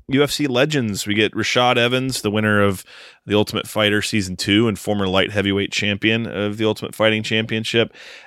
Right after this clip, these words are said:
and Stephan Bonnar as well. They're there on, like, the panel to discuss it. Stephan Bonnar, uh, one half of the most important M M A fight of all time, um, at least from the perspective of America, when he fought Forrest Griffin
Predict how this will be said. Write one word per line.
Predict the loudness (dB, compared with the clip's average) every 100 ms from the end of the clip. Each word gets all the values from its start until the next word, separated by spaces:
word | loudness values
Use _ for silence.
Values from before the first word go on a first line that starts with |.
| -2
and | 0 2 2 -2
Stephan | -2 0 0 0
Bonnar | 2 4 2 2
as | -2 -4
well. | 0 2 2 0 -8 -16 -8
They're | -2 2
there | 4
on, | 4
like, | 0
the | -4
panel | -2 0 0
to | -2
discuss | -2 0 0 0
it. | -2
Stephan | 0 0 0
Bonnar, | 2 2 2 2 -2 -12 -20 -20 _
uh, | -2 0 2
one | 0 0 0
half | 0 0 -2 -2
of | -2 -4 -8 -14 -18 _ _ _ _
the | 0 2
most | 2 0 0 -6
important | -4 0 2 0 -2 -10 -14 _ _ _ _ -4
M | -2
M | -2
A | -4 -2
fight | -2 -2 -2
of | -2
all | -2 -2
time, | -2 -2 -2 -6 _ _ _ -20 _ _ -6
um, | -2 0 0 -2 -6 -4
at | -2
least | 0 -2 -2
from | -4
the | -2
perspective | -4 0 -2 0 -4
of | -4
America, | -4 -2 -2 -2 -2 -4 -10 -20 _
when | -4
he | -4
fought | 0 0 0
Forrest | -2 -2 -2 -2
Griffin | -2 -2 -6 -8